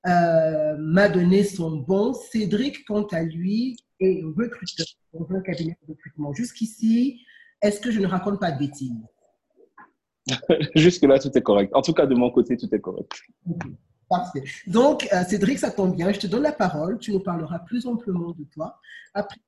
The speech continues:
Speaker 1: toi, Luc Hervé fera pareil que toi.
Speaker 2: Ok, parfait. Merci, euh, merci Armelle.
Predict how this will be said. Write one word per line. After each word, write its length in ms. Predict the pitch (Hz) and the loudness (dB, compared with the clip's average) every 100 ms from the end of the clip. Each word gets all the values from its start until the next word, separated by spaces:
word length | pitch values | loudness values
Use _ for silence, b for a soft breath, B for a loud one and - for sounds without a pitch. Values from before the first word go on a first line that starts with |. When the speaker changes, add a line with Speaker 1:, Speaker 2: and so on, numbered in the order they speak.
| - | -4
Speaker 1:
toi, 320 | 202 202 240 | 0 0 0
Luc 160 | 214 220 196 | -4 -2 -2
Hervé 580 | - _ - 196 254 240 - | -2 _ -6 -4 -4 -6 -4
fera 240 | 185 208 | -2 -2
pareil 380 | 214 202 196 202 | -2 -2 -2 -4
que 100 | - | -8
toi. 260 | - - _ _ _ _ _ _ _ _ _ _ _ _ _ _ - | -14 -18 _ _ _ _ _ _ _ _ _ _ _ _ _ _ 2
Speaker 2:
Ok, 240 | 185 196 95 _ B B - | 2 2 -4 _ B B -2
parfait. 240 | 147 - 165 | 0 4 4
Merci, 440 | 165 - 214 190 | 2 2 4 6
euh, 260 | 160 139 131 | 6 4 2
merci 280 | 135 - | -4 0
Armelle. 600 | 160 139 127 135 135 156 | 0 2 0 -2 -2 -8